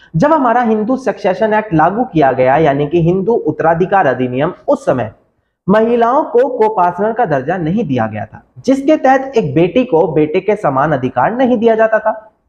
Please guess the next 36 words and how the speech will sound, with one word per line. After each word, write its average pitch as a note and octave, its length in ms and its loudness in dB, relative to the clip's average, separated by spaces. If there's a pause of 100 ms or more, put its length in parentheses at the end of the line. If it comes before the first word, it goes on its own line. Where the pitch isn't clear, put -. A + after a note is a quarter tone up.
(480)
पर G3 180 0
कुछ E4+ 180 2
सालों F3+ 360 2
बाद F#3 240 2
साल A3 260 0
दो G3 160 -2
हज़ार G#3 380 -2
पाँच B3 240 0
के F3 120 -2
अंदर D3 500 -2
इस D4+ 180 -2
कानून F3 440 2
के G#3+ 100 0
अंदर F3+ 240 2
एक - 140 0
संशोधन F3 560 0
किया A#2+ 220 -2
गया, G#2 200 -12 (680)
जिसके C4+ 340 2
संशोधन A3 480 2
लागू F3+ 300 2
होने G3+ 260 0
के E3 140 -2
बाद D#3 220 0 (100)
बेटी G#3+ 280 0
को G#3+ 180 0
भी A#3 160 -2
बेटे F#3+ 320 0
के B3 100 -2
अंदर F#3+ 300 0
समान E3 380 0
अधिकार D#3 440 2
दिया G3+ 200 0
जाने A3 240 0
लगा। A3 220 2
किंतु C#4+ 460 0